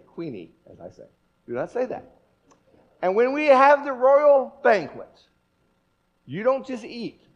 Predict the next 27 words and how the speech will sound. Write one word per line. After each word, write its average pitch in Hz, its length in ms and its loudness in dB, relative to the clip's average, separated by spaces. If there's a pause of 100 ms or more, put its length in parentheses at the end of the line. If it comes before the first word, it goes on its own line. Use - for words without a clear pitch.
(460)
You 185 220 -12
do 220 340 -12
whatever 160 320 -4
Queen 156 360 -10
does. - 400 -20 (380)
If - 60 -20
she - 160 -12
picks 180 240 -12
up 214 140 -6
her 226 80 -8
tea, 247 360 -16 (120)
you 113 100 -16
pick 127 220 -14
up 127 120 -18
your 185 120 -12
tea. 117 280 -16
If - 80 -20
she 202 120 -18
picks 226 240 -12
up 220 120 -6
a 214 60 -12
spoon, 233 400 -14 (180)
you 113 120 -16
pick 127 200 -14
up 127 140 -18
your 165 80 -12
spoon. 85 320 -20